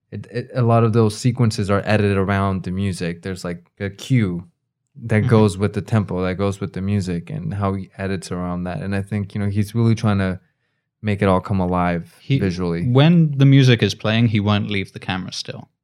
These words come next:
Speaker 2: essentially. Even when there's, like, a long shot, even when there's a long shot of the theater audience,
Speaker 1: Mm-hmm.
Speaker 2: when the bar changes, he moves the camera slightly.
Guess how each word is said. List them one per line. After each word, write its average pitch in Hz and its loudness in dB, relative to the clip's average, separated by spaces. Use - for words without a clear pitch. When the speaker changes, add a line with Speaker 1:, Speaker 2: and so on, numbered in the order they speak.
Speaker 2:
essentially. - -10
Even 120 6
when 117 6
there's, 107 2
like, 104 -2
a 104 0
long 107 2
shot, - -6
even 131 4
when 123 6
there's 110 0
a 104 -2
long 113 2
shot 107 -4
of 101 -8
the 95 -4
theater 107 0
audience, 113 -2
Speaker 1:
Mm-hmm. 101 2
Speaker 2:
when 113 6
the 107 4
bar 104 4
changes, 110 -2
he 110 0
moves 101 -2
the 120 -8
camera 101 -4
slightly. 101 -8